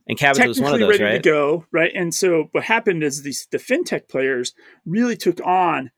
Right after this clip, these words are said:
Speaker 2: a huge amount of loans super fast. And so they're concerned that basically Kabbage and they helped push loans through that maybe shouldn't have gotten through,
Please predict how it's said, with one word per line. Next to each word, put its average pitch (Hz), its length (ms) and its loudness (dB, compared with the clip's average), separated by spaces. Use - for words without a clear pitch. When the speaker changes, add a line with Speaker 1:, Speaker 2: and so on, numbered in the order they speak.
Speaker 2:
a 139 60 -8
huge 208 380 -2
amount 180 220 0
of 156 60 -2
loans 147 280 -2
super 156 300 -4
fast. - 480 -14
And 151 140 -2
so 180 100 4
they're 175 140 4
concerned 214 720 0
that 165 240 2
basically 170 680 0
Kabbage 165 400 -2
and 151 240 -8
they 175 60 0
helped 226 200 2
push - 200 -4
loans 196 360 -4
through 147 100 -6
that 139 140 -4
maybe 151 240 -4
shouldn't 139 240 -6
have 113 80 -12
gotten - 260 -12
through, - 220 -18